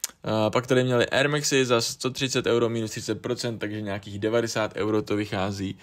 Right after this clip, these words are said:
A Air Maxy to měl opravdu hodně, vidíš další devadesát jedna euro, takže sto třicet a minus třicet procent za tady ty devadesát sedmičky, takže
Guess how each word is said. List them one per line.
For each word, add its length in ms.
A 220
Air 140
Maxy 220
to 100
měl 160
opravdu 320
hodně, 280
vidíš 220
další 280
devadesát 520
jedna 200
euro, 320
takže 180
sto 300
třicet 380
a 60
minus 260
třicet 220
procent 400
za 60
tady 220
ty 120
devadesát 500
sedmičky, 500
takže 360